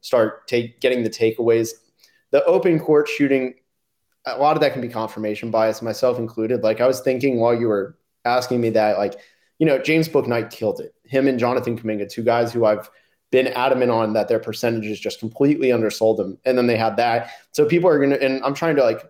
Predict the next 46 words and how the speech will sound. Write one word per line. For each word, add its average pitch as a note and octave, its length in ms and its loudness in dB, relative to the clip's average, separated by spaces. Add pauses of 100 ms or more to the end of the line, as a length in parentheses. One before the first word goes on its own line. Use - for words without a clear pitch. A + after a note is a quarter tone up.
(120)
tone C#3 260 -2
myself A#2 360 0
down A#2+ 240 -2
'cause A2+ 120 -6
I G#2+ 100 2
have A2+ 220 -2
them G#2+ 120 -2
at G2 80 -6
five G#2+ 300 0
and G2 160 -12
four. A2+ 400 -4 (640)
And, B2 360 0 (560)
you D#3 100 2
know, C#3+ 120 2
I, B2+ 280 2 (880)
I C#3+ 60 2
don't D#3 160 2
think D3 160 0
it D3 60 4
actually C3+ 340 2
means A#2+ 320 -2
that F#2+ 160 0
much F2 200 -12
until A2+ 280 -2
they A2 160 2
start A2 340 0
using A2+ 320 -2
it A2 80 0
in G#2 120 -4
game, A#2 360 0
and A2+ 260 -4 (220)
they D3 140 2
didn't C#3+ 220 2
play C3 260 4
in B2 140 0
the A#2 100 4
combine A#2 420 0
scrimmages G#2 580 -2
even. F2+ 240 -10
So - 180 -2
it's A2+ 100 -2
hard C3+ 220 2
to B2 60 0
say A#2+ 580 2
what G#2 360 -4
those - 480 -2